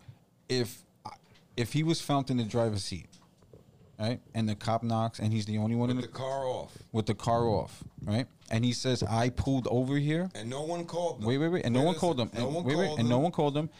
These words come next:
Speaker 1: And the cop says, "Were you drinking? I smell alcohol," whether he was or not. And he says, "Yes, I was." "How did you get here?" "I drove the car here." "Okay, sir, I need to give you a field sobriety test now.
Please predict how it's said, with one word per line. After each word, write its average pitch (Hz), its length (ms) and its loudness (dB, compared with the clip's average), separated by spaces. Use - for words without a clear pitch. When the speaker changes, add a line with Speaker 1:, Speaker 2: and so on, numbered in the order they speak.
Speaker 1:
And 120 360 0
the 113 100 0
cop 120 300 0
says, 110 460 -2
"Were 120 100 2
you 160 200 2
drinking? 190 600 0
I 113 120 0
smell 135 380 0
alcohol," 104 560 0
whether 117 200 0
he 147 220 -2
was 143 240 0
or 123 40 0
not. 120 280 -2
And 117 160 0
he 135 80 0
says, 113 340 -2
"Yes, 117 360 0
I 113 140 2
was." 117 420 0
"How 135 240 -2
did 147 180 2
you 127 100 2
get 135 220 2
here?" 170 240 0
"I 123 140 0
drove 120 380 0
the 110 80 -2
car 131 260 0
here." 151 320 -2
"Okay, 107 320 -4
sir, 143 400 2
I 123 100 0
need 139 200 2
to 127 80 0
give 117 220 0
you 110 120 0
a 107 40 0
field 113 260 -2
sobriety 104 440 0
test 98 280 -4
now. 101 380 0